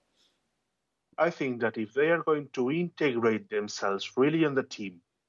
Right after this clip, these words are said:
making fan participation bigger and creating a model of club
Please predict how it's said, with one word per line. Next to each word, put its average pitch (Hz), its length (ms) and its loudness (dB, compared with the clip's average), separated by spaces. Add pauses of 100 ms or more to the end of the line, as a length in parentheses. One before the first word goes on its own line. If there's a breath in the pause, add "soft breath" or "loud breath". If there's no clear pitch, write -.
(140)
making 165 580 -2
fan 208 220 0
participation 143 800 -6
bigger 101 460 -2
and 123 200 0
creating 151 540 -2
a 127 100 2
model 160 320 0
of 131 140 -2
club 110 280 -2